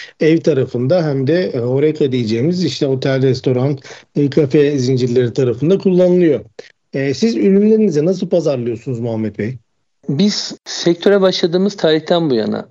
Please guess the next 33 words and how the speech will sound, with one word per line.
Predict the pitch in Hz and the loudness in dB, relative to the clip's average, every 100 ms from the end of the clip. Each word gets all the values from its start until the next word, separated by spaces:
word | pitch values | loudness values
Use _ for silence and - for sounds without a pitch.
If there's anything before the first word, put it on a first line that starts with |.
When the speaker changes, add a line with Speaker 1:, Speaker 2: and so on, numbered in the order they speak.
| - | -6
Speaker 2:
yani | 139 139 | -4 0
üretici | 147 151 139 151 | -2 -2 -2 0
olmadan | 147 127 123 | 0 0 0
önce | 120 113 - | 0 -2 -2
altı | 131 139 160 | -2 0 0
yıl | 156 170 - - - - 139 | -2 -4 -10 -20 -20 -14 -2
ve | 143 143 | 0 0
üretici | 147 143 143 139 | -2 -2 0 0
olduktan | 131 131 139 127 | -2 -2 -2 -2
sonra | 139 | -2
on | 131 | -2
üç | 127 | -2
yıl, | 127 | -6
toplam | - 139 156 151 | -4 -4 -2 -4
on | 131 175 156 | -2 -2 0
dokuz | 123 107 107 | -4 -6 -6
yıldır | 113 120 190 _ _ - - - _ | -4 -4 -8 _ _ -20 -20 -20 _
alışılagelmiş | 143 156 - 196 190 160 175 185 - | 0 0 0 0 2 2 0 -4 -4
bir | 156 | -4
sistem | - 147 - 131 101 - _ _ | -4 -8 -2 -4 -4 -12 _ _
olan | 127 131 180 190 135 | -2 0 0 -2 0
doğrudan | 151 160 170 180 | 2 2 0 -2
satış | 170 151 175 | -4 -4 -4
sistemiyle | - 151 156 151 147 107 - _ - | -4 -4 -2 0 2 0 -4 _ -4
ürünlerimizi | 113 107 104 107 113 | -2 0 -2 -4 -6
pazarladık. | 113 110 110 113 127 170 156 | -6 -4 -2 -4 -4 -2 0
Referansla | 151 156 165 165 - 123 | 0 2 0 0 -2 -2
pazarlıyoruz. | 110 104 107 - - 135 | -2 -2 -4 -6 -6 -4
Yani | 143 139 | -2 0
biz | 175 170 - _ | -2 -4 -10 _
insanların | 151 147 165 165 160 | -10 -4 -2 0 0
evlerine | 160 151 156 156 | 0 0 0 0
gidip | 147 151 | -2 -4